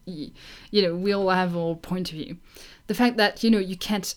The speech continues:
assess the rightness of the information that you get, and this should be a big, big one for you. You cannot be sure that the teacher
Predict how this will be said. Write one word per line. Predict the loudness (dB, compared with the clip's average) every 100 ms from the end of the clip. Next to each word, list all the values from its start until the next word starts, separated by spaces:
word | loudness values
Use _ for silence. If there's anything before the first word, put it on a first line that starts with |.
| -2
assess | 0 2 2 0
the | -4 -2
rightness | 0 0 -2 -2
of | -4
the | -2
information | -2 -2 -6 -4 -4 -4
that | -4
you | -4
get, | -2 0
and | 0 0
this | -2
should | -4
be | -4 -6
a | -2
big, | 0 0 0
big | -2
one | 2 0 0
for | -4
you. | -8 -8 -10 -20 -20 _
You | 4
cannot | 4 4 2
be | -2
sure | 2 2
that | 2 -6
the | -8
teacher | -2 -2 0 -2 -4